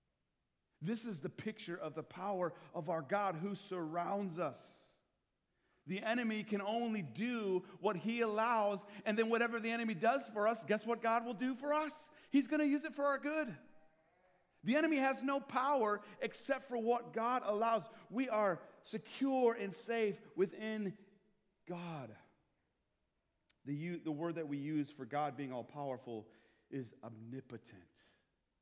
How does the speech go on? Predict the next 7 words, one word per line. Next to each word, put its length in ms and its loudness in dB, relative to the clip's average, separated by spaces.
There 120 -6
is 120 -10
nothing 680 -12
that 320 -8
can 160 -10
stop 580 -14
our 460 -14